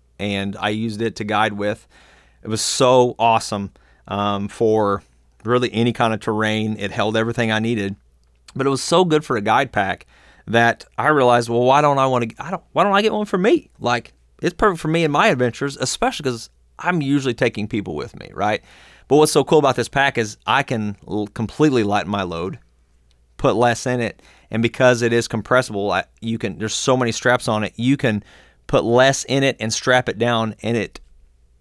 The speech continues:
it's even better. Like, it makes things even more comfortable when you have less weight. I hope that makes sense.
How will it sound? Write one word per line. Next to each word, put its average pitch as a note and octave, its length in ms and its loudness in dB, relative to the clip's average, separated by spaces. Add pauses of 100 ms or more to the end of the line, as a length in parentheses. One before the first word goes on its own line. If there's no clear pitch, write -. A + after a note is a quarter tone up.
(340)
it's A2+ 180 -2
even G#2 280 -2
better. G#2+ 320 2
Like, G2+ 360 -2 (100)
it C3 140 2
makes C3 240 -2
things A#2+ 280 -2
even A#2 220 -2
more B2+ 220 2
comfortable A2 420 0
when G#2+ 100 -4
you G#2 100 -4
have F#2 140 -6
less E2 220 -8
weight. D#2+ 240 -8
I - 60 -4
hope C#3 140 2
that C3 120 0
makes A2+ 180 -6
sense. - 300 -12